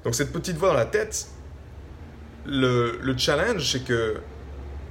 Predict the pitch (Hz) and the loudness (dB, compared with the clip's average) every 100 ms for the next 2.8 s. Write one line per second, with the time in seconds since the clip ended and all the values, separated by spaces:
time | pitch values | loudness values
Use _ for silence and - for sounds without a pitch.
0 | - - - - - 160 160 214 - 147 | -12 -4 0 2 4 2 4 2 0 -2
1 | 131 127 117 101 - 139 - - - - | 0 2 2 0 0 0 0 -8 -12 -12
2 | - - - - - 127 127 | -12 -12 -14 -14 -8 -2 0